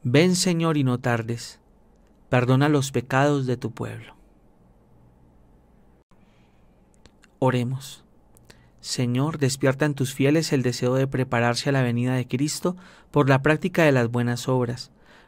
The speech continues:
para que, colocados un día a su derecha, merezcan poseer el reino celestial. Por Cristo nuestro Señor.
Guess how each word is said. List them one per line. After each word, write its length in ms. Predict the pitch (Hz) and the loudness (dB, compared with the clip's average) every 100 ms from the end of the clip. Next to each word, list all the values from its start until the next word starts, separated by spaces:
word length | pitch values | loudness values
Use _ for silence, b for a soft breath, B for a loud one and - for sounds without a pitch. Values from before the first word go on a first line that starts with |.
| - | -2
para 160 | 135 | 0
que, 100 | 135 | 2
colocados 600 | 135 143 135 143 156 165 | 6 6 6 6 4 4
un 160 | 170 160 | 0 2
día 160 | 156 156 | 4 2
a 60 | |
su 140 | 147 139 | 2 2
derecha, 520 | 120 127 139 - 226 b b _ | 2 2 -2 -6 -10 b b _
merezcan 480 | 143 139 139 170 151 | 2 4 2 0 2
poseer 420 | 147 135 123 120 | 2 2 2 2
el 80 | 131 | 2
reino 380 | 139 143 143 135 | 2 2 0 -2
celestial. 640 | 127 117 117 - 123 117 - _ b b b b _ | -4 -6 -10 -14 -16 -16 -20 _ b b b b _
Por 220 | 139 135 | 2 2
Cristo 420 | 139 160 170 - | 2 2 0 0
nuestro 420 | 160 139 135 127 | 0 -2 -2 -6
Señor. 440 | 120 120 131 185 | -4 -2 0 -2